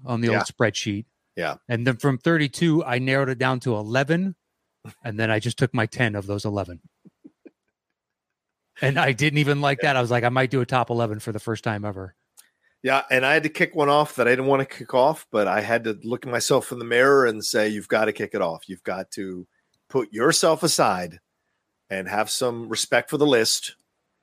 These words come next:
Speaker 2: and the directors that didn't make the list and remove this one movie." And it is number one in my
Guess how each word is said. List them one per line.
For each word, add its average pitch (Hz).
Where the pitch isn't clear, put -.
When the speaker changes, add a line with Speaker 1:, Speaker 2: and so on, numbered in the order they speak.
Speaker 2:
and 104
the 104
directors 117
that 120
didn't 160
make 107
the 90
list 87
and 95
remove 98
this 101
one 98
movie." 87
And 92
it 117
is 101
number 127
one 131
in 127
my 120